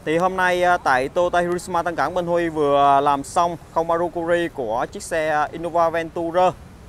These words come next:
À, đây là bản đặc biệt của Toyota nha các bạn,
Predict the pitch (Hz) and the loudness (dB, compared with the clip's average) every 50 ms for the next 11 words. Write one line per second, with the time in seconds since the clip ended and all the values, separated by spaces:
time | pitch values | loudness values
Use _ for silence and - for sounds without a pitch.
0 | - - - - - - - - - 135 139 139 156 156 156 139 131 127 139 175 | -20 -20 -20 -20 -20 -20 -18 -12 -6 -6 -2 0 0 2 2 2 0 0 -2 -2
1 | 175 - - - 151 139 135 - - - 131 123 120 123 131 147 165 175 - - | -4 -8 -6 -4 -4 -4 -4 -6 -8 -8 -6 -2 0 0 2 2 2 2 0 0
2 | 165 165 160 165 156 156 160 165 175 143 131 | 0 2 2 2 0 0 0 -2 -2 -2 -2